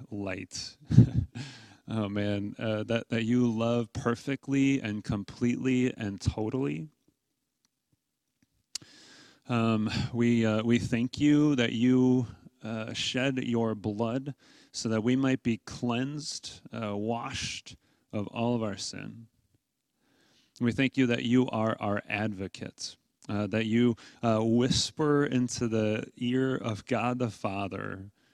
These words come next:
"Forgiven, loved, cleansed." Uh, we thank you that you are our propitiation, <laughs> that you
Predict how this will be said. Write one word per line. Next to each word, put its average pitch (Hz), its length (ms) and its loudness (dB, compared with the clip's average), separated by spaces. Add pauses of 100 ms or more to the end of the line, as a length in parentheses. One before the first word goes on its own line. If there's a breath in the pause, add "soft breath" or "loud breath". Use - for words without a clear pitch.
(560)
"Forgiven, 95 840 -8 (440)
loved, 98 720 -8 (300)
cleansed." 98 880 -10 (1800 loud breath)
Uh, 110 160 2
we 117 120 4
thank 123 320 -2
you 110 320 2
that 110 180 0
you 117 160 2
are 110 240 2
our 107 220 0
propitiation, 101 1200 -4 (260)
<laughs> - 280 -6
that 110 160 -2
you 131 360 2